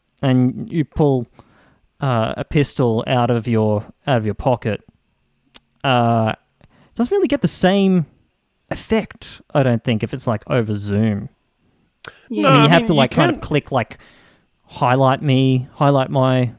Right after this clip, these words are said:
Speaker 1: my camera, et cetera, put your hand up,
Speaker 2: Mm.
Speaker 1: maybe.
Speaker 3: If there's one place that you can actually get the most out of that, it's by live streaming it on Facebook. And,
Speaker 1: Oh,
Speaker 3: um,
Speaker 1: fuck, I
Speaker 2: That's true.
Speaker 1: forgot about
Speaker 3: everybody
Speaker 1: oh
Speaker 3: who's
Speaker 1: my
Speaker 3: watching
Speaker 1: God,
Speaker 3: the
Speaker 1: I
Speaker 3: live
Speaker 1: forgot about
Speaker 3: stream,
Speaker 1: that.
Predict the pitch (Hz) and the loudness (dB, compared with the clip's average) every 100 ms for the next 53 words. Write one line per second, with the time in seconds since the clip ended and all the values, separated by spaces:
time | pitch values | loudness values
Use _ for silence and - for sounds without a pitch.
0 | _ 147 - - 156 151 156 151 - 151 | _ -4 -4 -2 0 2 0 -2 -2 0
1 | 151 151 151 - _ _ _ _ - 147 | 2 2 0 -2 _ _ _ _ -6 -4
2 | 127 95 120 214 165 185 143 135 135 135 | -2 -2 2 2 2 0 0 0 0 -2
3 | - _ _ _ _ _ _ _ - - | -4 _ _ _ _ _ _ _ -10 -4
4 | 190 170 165 160 214 254 165 156 - 107 | -4 -4 -4 -2 -2 -2 -2 -2 -4 -6
5 | 113 - 151 170 104 82 113 - 101 98 | -8 -4 -2 -2 -2 -4 -6 -4 -4 -4
6 | 90 101 143 85 80 85 101 156 - 180 | -4 -4 -4 -4 -4 -4 -4 -6 -6 -6
7 | 175 160 180 202 - - 85 87 101 - | -4 -4 -4 -4 -6 -4 -4 -4 -4 -4
8 | 170 175 262 - 87 - _ _ _ - | -6 -4 -6 -6 -10 -12 _ _ _ -16
9 | - - - - _ - 131 123 120 120 | -16 -18 -20 -20 _ -4 -2 0 0 0
10 | 120 120 - 262 - 139 131 131 - 127 | -2 -4 -4 -4 -4 0 2 2 2 2
11 | - 143 139 127 160 160 117 113 135 127 | 2 2 2 2 2 0 0 0 0 0
12 | 160 143 117 95 82 98 131 120 117 | 0 -4 -4 -4 -6 -8 -8 -8 -10